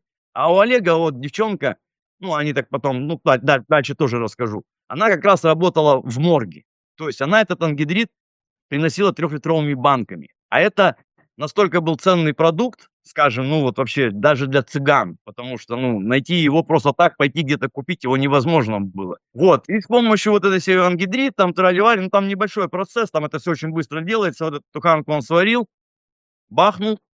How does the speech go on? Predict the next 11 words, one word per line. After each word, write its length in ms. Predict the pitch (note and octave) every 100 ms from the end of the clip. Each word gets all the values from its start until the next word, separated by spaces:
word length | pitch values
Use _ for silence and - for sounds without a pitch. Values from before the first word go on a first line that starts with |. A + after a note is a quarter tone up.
| _ -
и 140 | D#3+
мне 240 | D#3 E3
ханка 380 | D3+ G3 A3 E3
понравилась 560 | D3+ D3 D3 D3 C3+ A2
больше 340 | B2 F#3 -
даже, 320 | B2 C#3+ C3+
чем 200 | B2+ D#3+
сырец. 540 | C3+ - C#3+ C#3+ - - _ _ _ _
То 60 | C3
есть 180 | G#2+
там 340 | - C#3+ C3